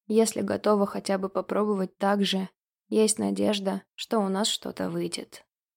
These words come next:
Потрясена ли я словами Леона? До глубины души. Всё более чем странно в последнее время. Крепнет ощущение, будто старая жизнь разрушилась,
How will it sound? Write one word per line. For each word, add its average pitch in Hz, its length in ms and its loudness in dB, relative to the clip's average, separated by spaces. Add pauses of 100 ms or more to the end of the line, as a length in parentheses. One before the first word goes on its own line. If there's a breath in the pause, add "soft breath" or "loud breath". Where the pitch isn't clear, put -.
(720)
Потрясена 240 580 2
ли 247 140 4
я 240 160 2
словами 226 520 2
Леона? 226 720 2 (540)
До 247 180 4
глубины 220 520 6
души. 202 640 0 (600)
Всё - 240 0
более 240 380 4
чем 220 220 0
странно 240 420 0
в - 80 -4
последнее 202 640 0
время. 196 560 2 (600)
Крепнет 240 480 2
ощущение, 208 920 0 (140)
будто 220 320 2
старая 202 500 2
жизнь 196 260 4
разрушилась, 190 840 -4